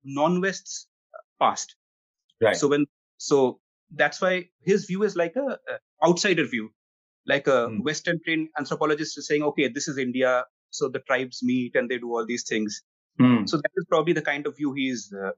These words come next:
Speaker 1: uh, he's telling us about Hinduism from that perspective.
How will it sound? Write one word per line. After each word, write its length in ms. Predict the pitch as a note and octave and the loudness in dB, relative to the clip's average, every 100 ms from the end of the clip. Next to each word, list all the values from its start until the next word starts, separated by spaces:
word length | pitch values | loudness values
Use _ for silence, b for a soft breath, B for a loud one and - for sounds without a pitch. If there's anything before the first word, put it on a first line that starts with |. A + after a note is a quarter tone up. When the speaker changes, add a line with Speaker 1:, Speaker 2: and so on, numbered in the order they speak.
| G2 | -6
Speaker 1:
uh, 140 | F#2+ F2 _ _ _ - | -6 -6 _ _ _ 2
he's 180 | D3+ | 4
telling 260 | D#3+ F3 G3 | 4 2 2
us 120 | F3+ | 0
about 260 | D#3 D#3+ D#3+ | -2 -2 -2
Hinduism 360 | C#3+ D3 D#3+ | -4 -2 -2
from 160 | D3+ B2+ | -2 0
that 160 | B2+ B2+ | -2 -2
perspective. 520 | G#2+ G2+ G#2 - F2+ | -8 -12 -12 -14 -16